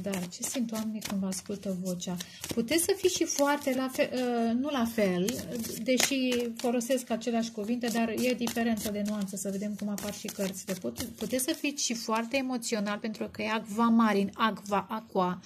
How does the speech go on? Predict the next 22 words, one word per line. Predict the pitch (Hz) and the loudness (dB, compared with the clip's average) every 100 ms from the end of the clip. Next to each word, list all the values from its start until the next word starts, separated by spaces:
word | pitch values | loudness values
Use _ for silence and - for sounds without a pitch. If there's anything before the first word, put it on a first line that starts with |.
| - - - - | -14 -14 -10 2
apă. | 226 226 220 196 262 - - - - - | 4 4 0 0 -2 -8 -20 -18 -18 -14
Puteți | - 233 240 | -4 4 4
să | 240 | 4
fiți | 233 240 | 2 -2
și | |
foarte | 233 - 240 240 | 0 0 0 2
emoțional, | 240 233 226 226 214 214 | 4 4 4 2 2 0
puteți | 220 226 226 | -2 -2 0
să | 240 | 0
fiți | 233 226 | 0 -2
și | 226 | -2
foarte | - 226 233 | 0 0 2
rațional. | 233 226 226 233 214 208 208 | 2 2 0 0 0 0 -2
Aici | 208 | -2
este | 226 220 220 | -2 -2 0
un | 214 202 | 0 0
violet, | 185 214 196 196 208 | 2 2 2 2 -2
violetul | 196 196 202 208 202 | -2 -2 -2 -2 -4
ține | - 208 | -2 -2
de, | 202 202 208 - - - - - - | -2 -2 -4 -8 -20 -20 -20 -14 -4
ă, | 208 202 202 | -2 0 0
da, | 226 | 2